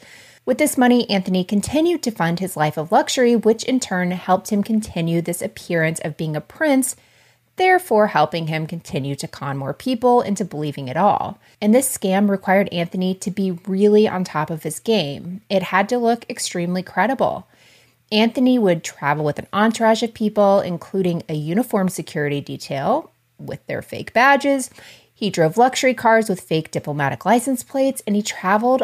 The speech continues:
on private planes and yachts, which he claimed to own.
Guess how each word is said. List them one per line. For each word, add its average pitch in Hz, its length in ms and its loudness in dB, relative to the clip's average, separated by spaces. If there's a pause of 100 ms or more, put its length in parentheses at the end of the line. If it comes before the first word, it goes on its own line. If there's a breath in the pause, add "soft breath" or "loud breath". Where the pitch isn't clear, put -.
(120)
on 180 340 0 (140)
private 143 360 -2
planes 233 360 4
and 175 120 -2
yachts, 160 420 0
which 180 140 -4
he 214 80 -8
claimed 160 340 -8
to - 160 -10
own. 247 400 2